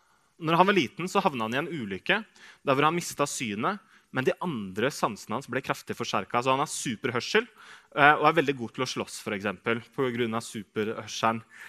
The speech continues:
eh, på en eller annen merkelig måte. Men han er kristen, og han har en sterk følelse av at Gud har kalt ham.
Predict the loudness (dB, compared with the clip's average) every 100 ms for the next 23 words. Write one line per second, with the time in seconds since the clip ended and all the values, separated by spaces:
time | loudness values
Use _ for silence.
0 | -20 -2 -2 2 2 4 4 4 2 -2
1 | -4 -4 -4 -8 -10 -10 _ -20 -20 -20
2 | -20 _ _ _ _ _ 0 0 -2 _
3 | _ _ 0 4 4 2 -4 -2 0 2
4 | 0 -2 -6 -2 6 6 6 -6 0 0
5 | 2 2 0 0 _ _ _ -16 -2 0
6 | 0 -4 -4 -4 -6 -8 -18 _ -2 0
7 | 2 -2 2 2